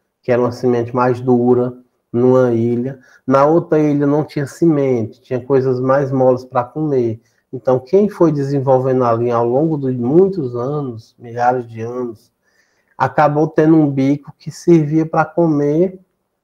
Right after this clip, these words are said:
é, aquele alimento. Aí ele começou a pensar o seguinte,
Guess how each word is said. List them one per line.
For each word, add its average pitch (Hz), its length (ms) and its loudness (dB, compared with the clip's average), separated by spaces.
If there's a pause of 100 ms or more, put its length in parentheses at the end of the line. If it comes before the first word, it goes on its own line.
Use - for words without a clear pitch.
(120)
é, 127 300 4
aquele 185 400 2
alimento. 208 720 0
Aí 175 160 0
ele 185 80 2
começou 185 380 2
a 165 40 2
pensar 156 380 0
o 151 60 -2
seguinte, 139 640 -4